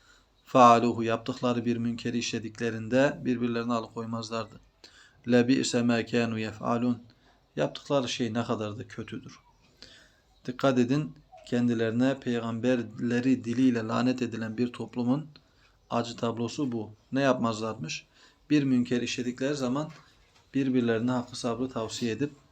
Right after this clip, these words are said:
birbirlerini alıkoymazlarmış. Bundan dolayı onlara lanet edilmiştir. Ve ehl-i sünneti vel cemaati yaravne takdimer rifki fil emri bil marufi ve nehy anil münker.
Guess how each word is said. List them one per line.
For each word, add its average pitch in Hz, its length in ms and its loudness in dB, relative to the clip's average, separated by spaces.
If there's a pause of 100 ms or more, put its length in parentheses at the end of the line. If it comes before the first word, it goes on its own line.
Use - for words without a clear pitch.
birbirlerini 113 520 -4
alıkoymazlarmış. 110 1080 -8
Bundan 120 320 -2
dolayı 123 360 2 (500)
onlara 120 500 2
lanet 117 460 -2
edilmiştir. 107 600 -4 (2000)
Ve 151 80 10
ehl-i 156 180 8
sünneti 151 460 4
vel 135 120 6
cemaati 131 560 6
yaravne 135 840 8
takdimer 131 600 2
rifki 127 520 4
fil 120 240 0
emri 123 300 2
bil 123 140 4
marufi 120 540 2
ve 113 160 0
nehy 123 240 2
anil 117 280 0
münker. 113 460 -10